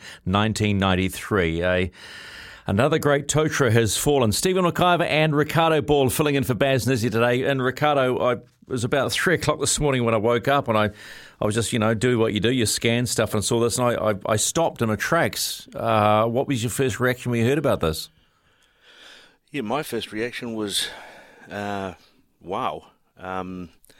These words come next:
Speaker 2: I'm, I remember seeing him in the news on-, only recently. You know, uh, I believe he had a, he had a family member pass away. I think maybe
Speaker 1: His sister, his
Speaker 2: recently.
Speaker 1: sister, Ella, yeah,
Speaker 2: Yeah,
Speaker 1: sister.
Speaker 2: yeah. And, um, you know, I, it's not the sort of thing that when you see that, that you think,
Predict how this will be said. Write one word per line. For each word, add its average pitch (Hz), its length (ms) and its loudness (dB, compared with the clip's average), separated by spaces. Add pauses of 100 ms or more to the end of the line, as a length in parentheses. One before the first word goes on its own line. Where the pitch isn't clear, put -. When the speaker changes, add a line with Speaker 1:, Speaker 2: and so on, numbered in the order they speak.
(480)
Speaker 2:
I'm, 110 260 -6
I 110 80 -4
remember 113 400 -4
seeing 101 240 -6
him 101 80 -6
in 92 80 -6
the 87 80 -8
news 98 640 -8
on-, 101 260 -10
only 101 280 -6
recently. 80 580 -6 (100)
You - 120 -20
know, 85 260 -10
uh, 85 260 -12
I 92 120 -10
believe 90 260 -6
he 90 140 -10
had 92 100 -6
a, 82 160 -6
he 92 80 -16
had 92 100 -8
a 87 40 -18
family 98 320 -6
member 90 240 -8
pass 92 320 -6
away. 92 180 -6
I 107 60 -12
think 107 140 -18
maybe 95 260 -12
Speaker 1:
His - 80 -4
sister, 139 300 0
his 85 60 -4
Speaker 2:
recently. 113 300 -2
Speaker 1:
sister, - 160 -4
Ella, 95 240 -2
yeah, 104 280 0
Speaker 2:
Yeah, 113 120 -4
Speaker 1:
sister. 107 300 -4
Speaker 2:
yeah. 117 320 -6 (400)
And, 113 340 -2
um, 101 340 -2
you 107 100 -6
know, 95 240 -2
I, 92 100 -4 (1080)
it's - 220 -12
not 147 140 -2
the - 60 -16
sort 120 180 -4
of 104 80 -6
thing 120 180 -6
that 110 60 -6
when 110 160 -8
you 101 100 -8
see 139 300 -4
that, 87 300 -4
that 95 100 -10
you 87 180 -14
think, 90 460 -8